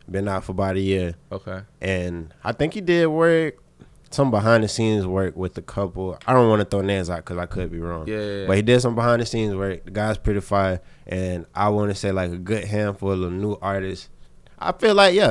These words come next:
Speaker 1: if you a, if you an
Speaker 2: He work
Speaker 1: artist and
Speaker 2: on
Speaker 1: you
Speaker 2: a
Speaker 1: just
Speaker 2: small
Speaker 1: not starting
Speaker 2: budget?
Speaker 1: up, yeah, that's what I'm saying. That's why I'm recommending him, because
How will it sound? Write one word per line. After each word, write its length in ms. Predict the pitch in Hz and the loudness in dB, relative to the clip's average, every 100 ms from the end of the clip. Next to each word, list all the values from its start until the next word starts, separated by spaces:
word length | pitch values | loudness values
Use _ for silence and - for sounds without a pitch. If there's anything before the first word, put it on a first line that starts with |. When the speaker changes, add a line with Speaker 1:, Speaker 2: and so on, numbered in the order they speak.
| 95 | 2
Speaker 1:
if 160 | 127 190 | -2 4
you 140 | 202 | 6
a, 120 | 185 143 | 6 4
if 160 | 165 | -2
you 100 | 202 | 4
an 60 | 165 | 6
Speaker 2:
He 60 | |
work 60 | 156 | 8
Speaker 1:
artist 160 | 170 170 | 8 6
and 80 | 160 | 6
Speaker 2:
on 40 | |
Speaker 1:
you 40 | 156 | 6
Speaker 2:
a 20 | |
Speaker 1:
just 140 | 165 | 6
Speaker 2:
small 120 | 165 165 | 6 6
Speaker 1:
not 60 | |
starting 260 | 156 160 170 | 6 4 4
Speaker 2:
budget? 260 | 175 - | 2 0
Speaker 1:
up, 60 | 82 | -2
yeah, 140 | 117 139 | 2 4
that's 200 | 107 123 | 4 2
what 120 | 127 | 0
I'm 40 | |
saying. 200 | 127 131 | 2 2
That's 160 | 107 110 | 0 0
why 80 | 120 | 0
I'm 100 | 101 | 2
recommending 580 | 107 113 98 110 101 95 | 0 0 0 0 0 0
him, 220 | 98 90 | -2 -2
because 400 | 92 92 90 | -4 -6 -6